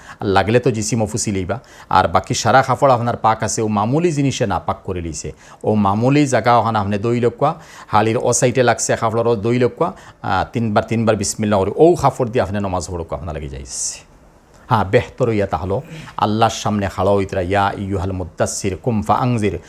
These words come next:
ওয়া রাব্বাকা ফাকাব্বির ওয়া সিয়াবাকা ফাতাহহির।" আল্লাহ তার নবীরে হইতরা, "ওয়া সিয়াবাকা ফাতাহহির", তুমি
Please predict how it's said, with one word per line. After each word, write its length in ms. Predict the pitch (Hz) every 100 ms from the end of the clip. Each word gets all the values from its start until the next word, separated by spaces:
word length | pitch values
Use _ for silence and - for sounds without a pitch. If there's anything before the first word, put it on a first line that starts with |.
| - -
ওয়া 120 | -
রাব্বাকা 460 | 117 135 139 - 127
ফাকাব্বির 600 | - - - 139 131 120
ওয়া 160 | 104 98
সিয়াবাকা 680 | - 101 104 95 85 -
ফাতাহহির।" 640 | 80 80 - - - 80 -
আল্লাহ 320 | - 98 101
তার 160 | - 98
নবীরে 380 | 92 90 120 117
হইতরা, 280 | 101 95
"ওয়া 120 | 92 90
সিয়াবাকা 640 | - 104 117 110 101 98
ফাতাহহির", 600 | - 92 98 90 - 90 - - -
তুমি 120 | 110